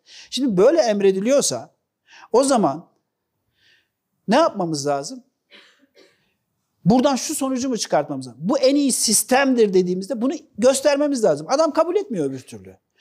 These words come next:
Uluslararası bilim dünyasında bunun bu şekilde modellenmesi lazım. Şimdi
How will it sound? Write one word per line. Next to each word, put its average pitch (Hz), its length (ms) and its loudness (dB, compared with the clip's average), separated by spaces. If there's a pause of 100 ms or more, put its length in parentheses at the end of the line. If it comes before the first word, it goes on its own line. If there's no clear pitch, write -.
(240)
Uluslararası 233 840 0
bilim 262 300 0
dünyasında 160 720 -2 (400)
bunun 302 340 0
bu 320 80 -2
şekilde 262 300 -6
modellenmesi 214 760 0
lazım. - 280 -20 (380)
Şimdi 330 360 -2